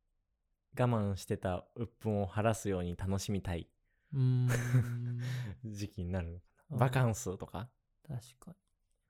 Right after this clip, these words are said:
Speaker 2: パリピになるって感じですかね。そこまではじゃない。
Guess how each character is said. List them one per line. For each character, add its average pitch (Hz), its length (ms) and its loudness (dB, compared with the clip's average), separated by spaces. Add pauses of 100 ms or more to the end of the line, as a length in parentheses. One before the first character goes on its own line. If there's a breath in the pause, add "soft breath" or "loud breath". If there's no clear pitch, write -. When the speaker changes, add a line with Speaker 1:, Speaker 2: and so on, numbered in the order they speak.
(380)
Speaker 2:
パ 135 180 2
リ 180 160 2
ピ 180 240 -4
に 165 160 2
な 165 100 0
る 147 80 0
っ 127 40 -2 (480)
て - 80 -14
感 113 160 -4
じ 113 80 -8
で - 40 -12
す - 60 -20
か - 80 -10
ね。 - 180 -10 (680)
そ - 160 -6
こ 185 100 2
ま 196 140 4
で 131 60 0
は 110 40 -2
じ 107 80 -6
ゃ 104 40 -6
な 101 100 -10
い。 - 80 -18